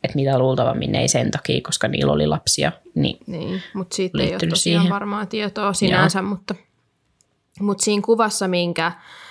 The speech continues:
Speaker 2: öö, se oikea Moody sit antaa myöhemmin Harrylle siitä killasta, kun siinä on se vanhemmat, niin siellä ei oo niinku Molly eikä Arthuria.
Speaker 1: Mm.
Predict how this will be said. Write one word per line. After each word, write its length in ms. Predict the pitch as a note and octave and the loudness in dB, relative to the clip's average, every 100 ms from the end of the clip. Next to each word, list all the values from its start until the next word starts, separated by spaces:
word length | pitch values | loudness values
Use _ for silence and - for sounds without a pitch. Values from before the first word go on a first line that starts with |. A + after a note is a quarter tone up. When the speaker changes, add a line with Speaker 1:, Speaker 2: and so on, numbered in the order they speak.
| - _ F#3+ | -20 _ -2
Speaker 2:
öö, 60 | F#3 F3 F3 F3 | 0 2 2 0
se 320 | - E3 D3+ - | -2 -4 -4 -4
oikea 600 | F#3+ G#3+ G3 G3 F3 E3+ | 0 2 2 0 0 0
Moody 380 | E3+ E3+ D#3+ E3 | 0 0 0 0
sit 160 | - - | -2 -2
antaa 340 | E3 E3 E3 | -2 0 -2
myöhemmin 500 | E3 E3+ E3+ F3 F3 | 0 -2 -4 -4 -4
Harrylle 540 | F3 F3 D#3+ E3 G3 G#3+ - | -4 -6 -6 -4 -4 -6 -12
siitä 260 | - E3+ - | -4 -4 -2
killasta, 460 | F3 D#3 E3 - | -4 -2 -2 -4
kun 100 | F3+ | -8
siinä 200 | - F3 | -10 -8
on 60 | F#3 | -6
se 140 | F#3 | -6
vanhemmat, 560 | F3 F3 F3+ F#3+ G3 - - - - | -6 -6 -6 -6 -8 -10 -20 -16 -6
niin 100 | F#3 | -4
siellä 280 | F3 E3+ F3 | -2 -4 -4
ei 140 | - | -4
oo 120 | - | -4
niinku 220 | - G3 G3 | -4 -6 -8
Molly 260 | - - | -8 -8
eikä 260 | - - - | -6 -6 -6
Arthuria. 560 | G#2 - - - G3+ F#3 | -8 -10 -14 -10 -6 0
Speaker 1:
Mm. 260 | F3+ E3+ | 2 2